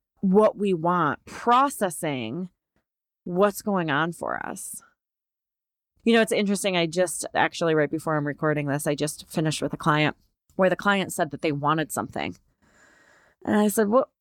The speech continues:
what makes you want that? Like, it, it doesn't seem to be congruent with the other things you want."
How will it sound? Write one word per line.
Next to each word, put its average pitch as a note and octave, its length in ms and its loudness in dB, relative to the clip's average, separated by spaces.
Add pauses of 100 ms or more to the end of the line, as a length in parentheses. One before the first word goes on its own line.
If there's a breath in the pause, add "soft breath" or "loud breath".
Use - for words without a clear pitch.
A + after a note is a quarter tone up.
(120)
what B3+ 260 2
makes G#4 220 2
you F#4+ 100 4
want B3 240 4
that? - 360 -4 (600 soft breath)
Like, A3+ 180 -4
it, A#3 140 2 (100)
it A3 140 2
doesn't C4 380 0
seem A3 640 0 (120)
to A3 140 0
be G3+ 220 4
congruent F3+ 720 2
with D#3 100 -8
the E3+ 80 0
other D#3+ 180 2
things D3 280 -6
you F#2 80 -4
want." A1 260 -4